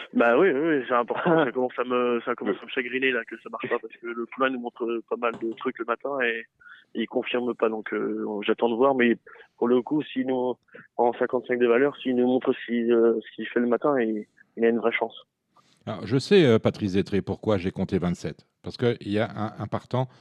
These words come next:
Speaker 2: demain à Moulins, Sonny Gino. Voilà.
Speaker 1: Ouais.
Speaker 2: Ok. Voilà. Euh, qu'est-ce qu'on en fait pour ceux qui vont jouer Moulins ? Euh, peut-être une P M H.
Speaker 1: Ah bah,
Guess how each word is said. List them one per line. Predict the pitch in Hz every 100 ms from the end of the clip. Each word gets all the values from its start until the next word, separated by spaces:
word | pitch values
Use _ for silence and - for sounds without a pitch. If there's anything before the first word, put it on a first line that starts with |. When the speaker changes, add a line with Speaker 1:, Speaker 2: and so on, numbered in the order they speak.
| _ -
Speaker 2:
demain | 98 117 123 139 -
à | 98
Moulins, | 107 113 104 92 - _ -
Sonny | - 156 156 160
Gino. | 123 202 - 78 - _ _
Voilà. | - 143 135 _ _ -
Speaker 1:
Ouais. | 139
Speaker 2:
Ok. | 113 _ _ _ -
Voilà. | 87 78 - _ - - _ -
Euh, | 95 98 98
qu'est-ce | 107 -
qu'on |
en | 107
fait | - 123
pour | 117 -
ceux | 110
qui | 107
vont | 90 90
jouer | 92
Moulins ? | 92 95 95 113 _ -
Euh, | 76 80 -
peut-être | - -
une |
P | -
M | 156
H. | 78 87
Speaker 1:
Ah |
bah, | 123